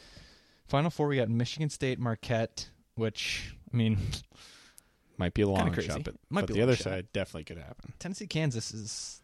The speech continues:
Speaker 1: I think that's what I picked in my bracket, so
Speaker 2: <laughs> There you go.
Speaker 1: probably is not gonna happen then. <laughs>
Speaker 2: Uh, yeah, maybe not. That's, that's pretty sweet. All right.
Speaker 1: All right.
Speaker 2: You wanna do Michigan, Marquette first?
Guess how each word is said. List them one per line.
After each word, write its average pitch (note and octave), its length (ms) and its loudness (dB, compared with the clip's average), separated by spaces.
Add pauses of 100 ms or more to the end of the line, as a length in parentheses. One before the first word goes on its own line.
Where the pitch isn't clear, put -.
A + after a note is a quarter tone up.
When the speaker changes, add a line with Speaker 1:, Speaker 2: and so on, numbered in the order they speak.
(360)
Speaker 1:
I - 40 -20
think F3 120 -6
that's C#3+ 120 -10
what G#2+ 100 -6
I G#2+ 40 -8
picked - 260 -4
in A2+ 60 0
my A2 100 2
bracket, A#2 440 2
so - 240 -6 (260)
Speaker 2:
<laughs> - 240 -20
There - 680 -2
you - 160 -4
go. C#3+ 60 2
Speaker 1:
probably B2 200 6
is A2 80 0
not A#2 140 4
gonna A2+ 160 2
happen A2+ 280 4
then. G2+ 180 2 (260)
<laughs> C#3+ 120 2 (220)
Speaker 2:
Uh, - 140 -10
yeah, G#2 220 2 (100)
maybe G2 280 -2
not. A2+ 180 0 (200)
That's, - 320 -6 (180)
that's - 160 -20
pretty - 160 -8
sweet. - 260 -4 (300)
All - 60 2
right. G#2+ 240 6
Speaker 1:
All A2+ 60 -6
right. A2 200 -6
Speaker 2:
You A2 60 0
wanna G2+ 140 2
do G2+ 100 2
Michigan, G2+ 440 0
Marquette G#2 440 0
first? - 480 0